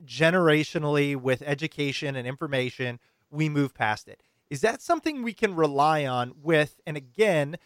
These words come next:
correct me if I'm wrong, but what seems to be Islam being the driving force of terrorism? Will they eventually move past it?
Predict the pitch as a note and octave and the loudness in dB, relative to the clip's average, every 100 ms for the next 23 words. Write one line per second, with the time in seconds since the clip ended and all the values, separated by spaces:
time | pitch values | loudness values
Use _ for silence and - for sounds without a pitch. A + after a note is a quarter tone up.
0 | _ _ D#3+ D#3+ F3+ D#3 F3+ B3 A#3 D3 | _ _ 0 0 0 -4 0 4 6 6
1 | C3+ _ _ - F3+ F#3 F#3+ - B3+ - | 0 _ _ 0 2 2 0 -2 -10 -4
2 | F#3+ F#3 E3+ - _ _ _ - C4 F#3+ | -4 -2 -4 -6 _ _ _ -4 -4 -2
3 | F#3 E3+ E3 D#3+ D#3 - _ _ E3+ F#3 | 2 4 4 0 -4 -14 _ _ 0 0
4 | F3+ D3 D#3+ D3+ C3 D3 D3+ D#3+ D3+ C#3 | 0 -4 -6 -6 -4 4 6 4 0 -8
5 | D3 C#3 C3 - B2+ - B2+ G#2 F#2+ C2 | -4 -2 -4 -8 -10 -2 -2 -2 -6 -14
6 | _ _ _ D#3+ G#3+ C#4+ B3+ A3+ A#3+ A#3+ | _ _ _ 0 2 4 4 4 0 0
7 | A3+ A3 _ _ A#2 B2 D#3+ G3+ - - | 0 0 _ _ -20 -4 -2 -2 -4 -2
8 | C3+ - - - | 0 0 -4 -16